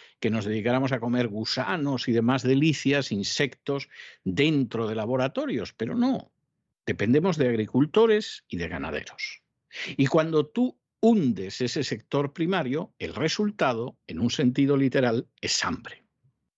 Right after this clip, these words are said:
Como en un momento determinado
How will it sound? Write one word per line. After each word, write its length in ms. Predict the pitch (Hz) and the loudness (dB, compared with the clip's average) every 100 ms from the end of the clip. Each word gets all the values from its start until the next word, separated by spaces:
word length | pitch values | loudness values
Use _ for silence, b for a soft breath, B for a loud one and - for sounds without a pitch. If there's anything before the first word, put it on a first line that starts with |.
| _ _ _ _ - | _ _ _ _ -4
Como 240 | 117 120 | 2 4
en 80 | 131 | 6
un 100 | 160 | 6
momento 540 | 151 151 175 160 127 110 | 4 4 4 2 0 -6
determinado 760 | 101 110 120 135 214 160 90 | -4 0 4 4 4 0 -4